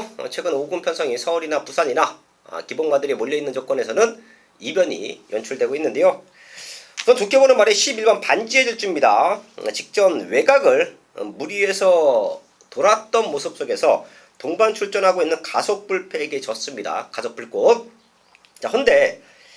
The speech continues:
능력치만 놓고 봤을 때 질말이냐? 아, 저는 그, 절대, 아, 그렇게 생각하지 않습니다. 자, 이번에는 반지의 질주가 단독 선행이에요. 지난번에 외곽 사선을 돌면서 무리했다라고 하면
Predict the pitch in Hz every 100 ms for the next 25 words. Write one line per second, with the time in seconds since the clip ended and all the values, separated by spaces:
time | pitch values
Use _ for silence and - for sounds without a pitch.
0 | - - - - - _ - 240 285 294
1 | - 277 240 - - 160 131 147 - 202
2 | 269 226 131 101 - _ - 85 82 139
3 | - 143 - _ _ _ - 170 226 156
4 | 110 147 - - 131 139 147 143 123 107
5 | - 170 151 135 110 123 151 113 85 127
6 | 190 - - - - - - 151 143 254
7 | 233 233 - 156 208 262 254 220 - 185
8 | 123 127 101 76 71 _ _ _ _ _
9 | _ - - 190 254 294 294 247 208 147
10 | 98 82 113 226 _ _ _ _ - -
11 | 208 208 190 190 156 101 143 196 - -
12 | 226 226 220 202 175 160 143 151 151 208
13 | 226 240 277 254 165 127 170 117